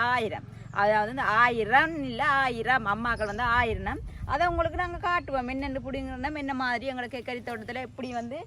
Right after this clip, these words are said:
இன்னைக்கு அறுவடை செய்யணும்னு சொல்லி. இன்னைக்கு மட்டும் இல்ல, இது வந்து ஒவ்வொரு நாளும் பிடுங்கணும், ஒரு மாசத்துக்கு இருக்கு. ஓகே, வாங்க இந்த கெக்கரிக்காய் எப்படி பிடிங்க, வாங்க பிடுங்கி வச்சிருக்கணும்.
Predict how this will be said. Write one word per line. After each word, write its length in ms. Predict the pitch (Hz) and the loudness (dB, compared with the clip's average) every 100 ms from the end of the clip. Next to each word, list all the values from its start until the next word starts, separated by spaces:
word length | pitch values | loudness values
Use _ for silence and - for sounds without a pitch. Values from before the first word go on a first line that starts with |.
| - - - | -14 -20 -12
இன்னைக்கு 240 | 240 247 | -4 2
அறுவடை 320 | 262 285 294 302 | 4 4 2 2
செய்யணும்னு 480 | 247 233 220 214 | -2 -2 -6 -6
சொல்லி. 160 | 214 190 | -6 -6
இன்னைக்கு 340 | 196 247 269 | -6 -6 -4
மட்டும் 220 | 269 247 233 | -4 -4 -6
இல்ல, 140 | 254 | -6
இது 80 | 277 | -4
வந்து 220 | 240 277 | -2 -2
ஒவ்வொரு 200 | 262 277 | 0 0
நாளும் 300 | 277 254 226 | 0 0 -4
பிடுங்கணும், 320 | 208 196 269 | -6 -6 -6
ஒரு 160 | 262 302 | -6 -4
மாசத்துக்கு 460 | 269 240 233 214 - | -2 -2 -4 -10 -8
இருக்கு. 340 | 285 220 196 147 - - | -6 -6 -8 -14 -18 -10
ஓகே, 280 | 294 339 359 359 349 _ | -2 2 6 4 2 _
வாங்க 320 | 254 339 359 | 2 4 4
இந்த 140 | 349 330 | 0 0
கெக்கரிக்காய் 540 | 311 302 311 311 302 | 0 0 0 2 0
எப்படி 140 | 269 | -2
பிடிங்க, 320 | 269 285 277 285 | -6 -8 -6 -4
வாங்க 220 | 285 262 | -4 -4
பிடுங்கி 280 | 233 285 285 | -8 -10 -8
வச்சிருக்கணும். 640 | 262 247 247 254 254 | -10 -14 -14 -12 -8